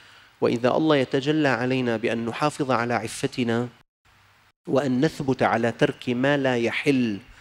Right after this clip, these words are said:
وما لا يجمل، الحقيقة بيكون رمضان، رمضان بالنسبة لنا رمضان. قال رسول الله صلى الله عليه وسلم: "اتق المحارم تكن أعبد الناس."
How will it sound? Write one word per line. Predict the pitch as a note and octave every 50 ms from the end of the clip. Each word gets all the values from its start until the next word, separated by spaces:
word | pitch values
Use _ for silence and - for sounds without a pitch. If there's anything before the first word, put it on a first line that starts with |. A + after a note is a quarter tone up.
| - _ -
وما | C3 A#2+ A#2+ C3+ D3 D3+
لا | D3 C3+
يجمل، | B2+ B2 B2 A#2+ - A#2+ A2+ A2 A2 A2 A2 A2 A2 A2 - - - - - _ _ _ _ _ _ _ _ _ _ _ _ _ _ _ _ _ _ -
الحقيقة | B2 - - D3 C#3+ A#2
بيكون | A2+ A#2 A#2+ - - C3+ A#2+
رمضان، | A#2 A#2 A2+ A#2 A2+ - B2+ B2 B2 A#2+ A2+ A2 - - - _ _ -
رمضان | B2 B2+ A#2+ B2 A#2+ C3+ C#3+ C3+ A#2+
بالنسبة | A2 A#2 C3+ C#3+ - - C3 A#2 - -
لنا | B2 C3 C3+ C3 A#2+ A2+
رمضان. | A2 G#2 G2+ G2 G2+ G2 F#2 F2+ F2 - - _ _ _ _ _ _ _ _ _ _ _ _ _ _ - - - _ _ - -
قال | - D3 D3+ C#3+ C3 A#2
رسول | A#2 G#2 - - C#3 B2
الله | A2+ A2 A#2 B2+ B2 A#2 A#2
صلى | G#2 - C3 A#2 A2
الله | A2 G#2+ A2+ A2+ G#2 A2
عليه | G#2 G2+ A2 G2+ F#2+
وسلم: | G#2+ G2 G2 - A2+ G#2+ F#2 F2 F2+ G2+ - _ _ - - - - - - _ _ _ -
"اتق | F3+ F3+ - - - C#3+ - -
المحارم | C#3 B2 A#2 A#2 G#2+ - - C#3 C3+ C3 B2 A#2+ A2 G#2+ G#2+ G#2+ G#2+ G2+ - - - - -
تكن | E3+ - - - C3+ B2 -
أعبد | - C#3+ C3 C3+ B2 G#2+ -
الناس." | G#2+ G2 F#2+ F#2+ F#2 - - - - - - - -